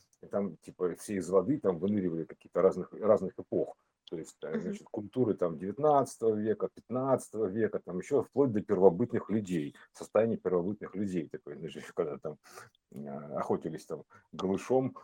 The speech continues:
Speaker 1: и забивали там животных камнями. <laughs> Такое вот. То есть там то-, и там тоже такой намек, да. То есть это, это как бы такие поведенческие стереотипы, ну, сценарные типы вот эти вот, с-, ну, архетипы такие вот, да.
Speaker 2: Мгм.
Speaker 1: Вот, э,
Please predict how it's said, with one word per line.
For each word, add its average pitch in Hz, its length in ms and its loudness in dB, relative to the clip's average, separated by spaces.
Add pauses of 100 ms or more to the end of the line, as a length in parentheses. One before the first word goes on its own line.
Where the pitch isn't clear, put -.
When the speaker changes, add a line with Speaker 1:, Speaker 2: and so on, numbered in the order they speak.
(120)
Speaker 1:
и - 40 -16
забивали 95 480 4
там 90 160 -2
животных 87 420 -2
камнями. 87 440 0 (320)
<laughs> - 680 0
Такое - 340 4
вот. 95 160 2 (220)
То 85 420 0
есть 95 140 -2
там 104 140 4
то-, - 120 -2 (180)
и 98 60 -6
там 123 180 10
тоже 110 200 6
такой - 220 0
намек, 107 380 4
да. 95 180 2 (340)
То - 60 -8
есть 82 160 -8
это, 98 180 -2
это 123 300 4
как 107 140 0
бы 98 80 -2
такие - 180 -8
поведенческие 113 680 -2
стереотипы, 127 640 2
ну, 117 100 -2
сценарные 87 560 0
типы - 380 -8
вот 71 160 -16
эти 73 140 -18
вот, 67 120 -14
с-, - 120 -20 (640)
ну, 117 340 2
архетипы 110 580 2 (400)
такие - 240 -18
вот, 67 100 -18
да. 120 140 -2
Speaker 2:
Мгм. - 80 -10 (440)
Speaker 1:
Вот, 82 240 -14
э, - 40 -4